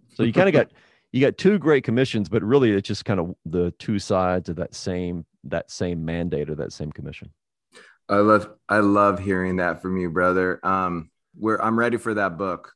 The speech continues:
Speaker 2: that, that forthcoming book from you on the three chapters of Genesis, uh, of the first three chapters of Genesis. <clears throat> So something else you say, you do, like, kind of a good job in the book of just, y-,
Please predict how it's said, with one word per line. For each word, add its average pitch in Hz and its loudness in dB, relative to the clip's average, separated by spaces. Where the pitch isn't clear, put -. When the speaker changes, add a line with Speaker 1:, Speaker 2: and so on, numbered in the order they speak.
Speaker 2:
that, 90 -6
that 82 -4
forthcoming 95 0
book 85 -4
from 85 -6
you 82 -2
on 76 -6
the 78 -6
three 90 0
chapters 82 0
of 90 -2
Genesis, 90 -2
uh, 90 -2
of 78 -6
the 92 -2
first 113 0
three 104 4
chapters 92 0
of 80 -8
Genesis. 98 -2
<clears throat> - 4
So 139 6
something 180 4
else 143 4
you 135 2
say, 127 0
you 160 0
do, 262 0
like, 170 -2
kind 233 -4
of 240 -4
a 190 0
good 135 -2
job 175 -2
in 170 -6
the 139 -8
book 135 -8
of 120 -4
just, - -4
y-, 135 -12